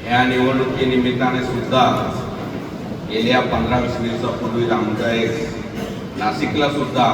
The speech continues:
महाराष्ट्र प्रदेश काँग्रेस कमिटीचे अध्यक्ष माननीय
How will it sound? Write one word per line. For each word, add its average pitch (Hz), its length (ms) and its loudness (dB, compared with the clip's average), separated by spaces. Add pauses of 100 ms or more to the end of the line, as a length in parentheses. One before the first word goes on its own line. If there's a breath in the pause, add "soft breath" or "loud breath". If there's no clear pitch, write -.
(140)
महाराष्ट्र 113 560 -2
प्रदेश 110 440 -4
काँग्रेस 107 400 -4
कमिटीचे 107 600 -2 (1400)
अध्यक्ष - 440 -2 (1900)
माननीय 117 400 0